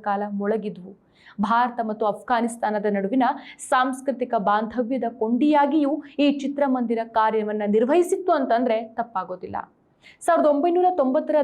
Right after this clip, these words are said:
ದಶಕದ ಅಂತರ್ಯುದ್ಧದ ಸಂದರ್ಭದಲ್ಲಿಯೂ ಎರಿಯಾನ ಚಿತ್ರಮಂದಿರ ಗುಂಡೇಟುಗಳನ್ನ ಎದೆಯೊಡ್ಡಿ ಸ್ವೀಕರಿಸಿತ್ತು. ಮುಜಾಹಿದ್ದೀನ್ ಬಣಗಳ ಕಾದಾಟದಲ್ಲಿ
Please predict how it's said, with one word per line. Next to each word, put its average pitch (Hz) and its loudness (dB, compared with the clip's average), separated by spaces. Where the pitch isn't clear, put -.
ದಶಕದ 247 0
ಅಂತರ್ಯುದ್ಧದ 254 -2
ಸಂದರ್ಭದಲ್ಲಿಯೂ 226 0
ಎರಿಯಾನ 339 4
ಚಿತ್ರಮಂದಿರ 247 0
ಗುಂಡೇಟುಗಳನ್ನ 285 2
ಎದೆಯೊಡ್ಡಿ 277 2
ಸ್ವೀಕರಿಸಿತ್ತು. 220 -6
ಮುಜಾಹಿದ್ದೀನ್ 226 2
ಬಣಗಳ 214 0
ಕಾದಾಟದಲ್ಲಿ 233 2